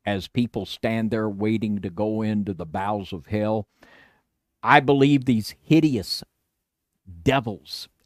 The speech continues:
are going to be dragged before them and judged and thrown into the lake of fire. And they're gonna see the real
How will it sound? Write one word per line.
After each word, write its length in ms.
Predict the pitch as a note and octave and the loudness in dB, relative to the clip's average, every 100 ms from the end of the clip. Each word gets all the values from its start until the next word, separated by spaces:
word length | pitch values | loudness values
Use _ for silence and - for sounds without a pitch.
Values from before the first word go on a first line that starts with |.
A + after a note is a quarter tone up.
| - | -2
are 100 | A#2 | 0
going 360 | B2+ C#3+ C3 | 2 2 2
to 60 | B2 | 0
be 220 | G#2 A2 | 0 -2
dragged 880 | F2 A2 A2+ C3 - A2+ F#2 E2+ F#2 | -4 -8 -2 0 -2 -6 -10 -10 -6
before 520 | G2+ - - D3+ B2+ | -8 -6 -2 0 0
them 300 | G#2 D#2+ C#2 - _ _ - | -2 -8 -10 -18 _ _ -2
and 320 | A2+ F#2+ E2 | 0 0 0
judged 520 | C#3 C3+ G#2+ E2 - | 4 4 2 -4 -6
and 200 | G#2 F#2 | -4 -2
thrown 240 | C3+ C3 B2 | -2 2 2
into 200 | A#2 A#2 | 2 0
the 140 | G#2 | -2
lake 300 | G2 A2+ G#2 | 0 0 -2
of 100 | F#2+ | -4
fire. 300 | - A#2 A#2 | -2 0 0
And 120 | G#2 | 0
they're 120 | A2+ F#3 | 2 4
gonna 240 | G#3+ C3+ | 2 0
see 300 | - D#3+ E3 | -2 -4 -2
the 140 | C3 G#2 | 0 0
real 760 | F2+ F2+ G#2+ D#3 C3+ E2+ D#2 | -2 -8 -2 -2 0 -4 -6